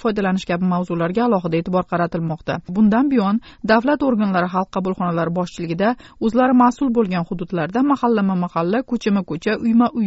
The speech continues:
yurib, har bir xonadon oila muammolarini o'rganib, ularni hal qilish choralarini ko'radi", deb xabar qildi agentlik. Xalq qabulxonalari Prezident Shavkat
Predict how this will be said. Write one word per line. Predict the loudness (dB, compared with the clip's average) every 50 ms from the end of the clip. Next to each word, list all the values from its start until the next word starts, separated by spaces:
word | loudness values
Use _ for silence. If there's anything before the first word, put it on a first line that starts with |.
| -4 -4
yurib, | -4 -2 -2 -2 -2 -4 -6 -16 -20 -20 -8 -4
har | -2 0 0 0
bir | 0 0 0
xonadon | 0 0 0 0 0 0 0 0 0 0 -2 -2
oila | 0 0 2 2 2
muammolarini | 2 2 2 0 0 -2 -2 -4 -4 -4 -4 -4 -4
o'rganib, | -4 -4 0 2 2 2 0 -2 -6 -18 -20 -14 -6 -4
ularni | -2 -2 0 -2 -2 -2 0
hal | 0 0 0 -2
qilish | -4 -4 -4 -4 -6 -6
choralarini | -4 -2 0 0 0 0 -2 -2 -2 -4 -4 -4 -4
ko'radi", | -4 -2 -2 -2 -2 -2 -2 -4
deb | -4 -6 -6
xabar | -6 -4 -4 -4 -6
qildi | -6 -6 -4 -4 -4 -4
agentlik. | -4 -6 -6 -6 -4 -6 -6 -6 -10 _ _ _ _ -2
Xalq | 0 0 0 2 0
qabulxonalari | 0 0 0 0 -2 -2 -2 0 0 0 0 0
Prezident | -2 -2 -4 -2 -2 -4 -4 -4
Shavkat | -4 -4 -4 -4 -4